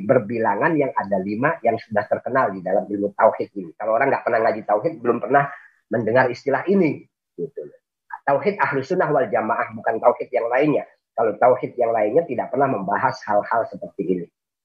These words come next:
Wahia, ya, yang dimaksud dengan berbilangan yang lima, yang pertama adalah al-kam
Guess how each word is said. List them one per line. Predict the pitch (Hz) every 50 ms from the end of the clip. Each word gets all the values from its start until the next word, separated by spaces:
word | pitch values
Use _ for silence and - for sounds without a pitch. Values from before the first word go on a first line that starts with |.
| _ _ _ _ _ _ _ _ - - _ _ _ _ - - - - - - - - _
Wahia, | - 147 170 170 185 233 269 254 202 190 202 202
ya, | 165 139 131 127 127 -
yang | 139 143 147
dimaksud | 139 139 139 139 135 - 156 135
dengan | 131 127 131 131 127
berbilangan | 135 139 127 113 101 123 123 123 120 117 120 117 120
yang | 120 110 110
lima, | 107 104 98 107 139 165 180 - - _ _ 131 135
yang | 143 165 165 156 160
pertama | - 156 151 143 139 - 135 123 120 123 139 143 143 139
adalah | 135 127 120 123 131 131 139 143 - -
al-kam | 127 131 123 120 123 - - 143 147 147 151 -